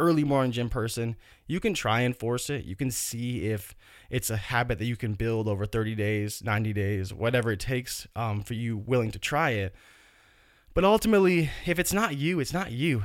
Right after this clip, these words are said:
And, uh, and that's okay. Uh, I wouldn't be stressed about the fact that you're not a morning person. Like, I used to go to the gym from, like, seven P M to nine P M every day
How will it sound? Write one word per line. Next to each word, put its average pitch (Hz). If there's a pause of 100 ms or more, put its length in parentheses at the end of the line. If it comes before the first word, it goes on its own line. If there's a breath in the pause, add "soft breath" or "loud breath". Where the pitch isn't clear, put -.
And, 127
uh, 120
and 131
that's 190
okay. 160
Uh, 110
I 120
wouldn't 131
be 123 (220)
stressed -
about 113
the 110
fact 117
that 107
you're 120
not 131
a 139
morning 120
person. 101
Like, 101
I 107
used 123
to -
go 117
to 113
the 104
gym 104 (420 soft breath)
from, 110
like, 101
seven 120
P 123
M 110
to 120
nine 113
P 117
M 98
every 95
day 87